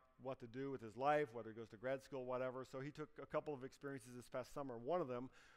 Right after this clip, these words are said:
was going to Haiti for two weeks to serve in an orphanage with his cousin. His cousin had a connection down there. So he just bought his plane ticket,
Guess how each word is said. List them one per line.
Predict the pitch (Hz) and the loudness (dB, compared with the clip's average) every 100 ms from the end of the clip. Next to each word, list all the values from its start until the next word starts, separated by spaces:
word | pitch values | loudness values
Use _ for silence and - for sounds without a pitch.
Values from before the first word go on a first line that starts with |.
| - | -14
was | 123 107 | -10 -2
going | 139 131 | 0 0
to | 120 | 0
Haiti | 110 170 175 151 | 2 4 4 2
for | 127 131 | -2 -8
two | - 143 | -4 -4
weeks | 139 - | -4 -6
to | |
serve | 120 147 147 127 | -6 -2 0 0
in | |
an | 127 | 0
orphanage | 139 139 127 113 | 0 -2 -6 -8
with | 113 | -8
his | 113 - | -10 0
cousin. | 147 123 104 | 2 2 -4
His | 87 - | -12 -6
cousin | 135 113 | -4 -4
had | 120 | -6
a | 110 | -6
connection | 127 143 - | -4 -6 -4
down | 143 139 | 0 0
there. | 139 139 - - - - - - | 0 -2 -4 -16 -20 -20 -20 -8
So | 135 | -2
he | 135 | -2
just | 127 120 | -2 0
bought | 151 151 | 4 4
his | - | 4
plane | 147 147 | -2 2
ticket, | 151 151 | 2 2